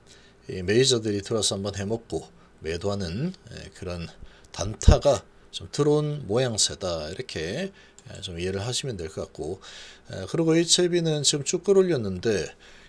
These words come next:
얘가 그런데 지금 수급을 보면 나중에 또 어떻게 확 바뀔지 모르겠지만, 예, 오전에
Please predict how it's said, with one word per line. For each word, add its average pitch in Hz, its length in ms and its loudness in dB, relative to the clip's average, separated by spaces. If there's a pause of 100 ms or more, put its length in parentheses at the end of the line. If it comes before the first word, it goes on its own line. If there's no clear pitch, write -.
(120)
얘가 185 380 4
그런데 135 580 2 (120)
지금 135 400 -4
수급을 190 560 4
보면 127 520 -4 (280)
나중에 104 420 4
또 170 120 2
어떻게 - 260 -2
확 190 200 0
바뀔지 - 480 2
모르겠지만, 101 640 -4 (720)
예, 90 40 -14 (240)
오전에 165 880 2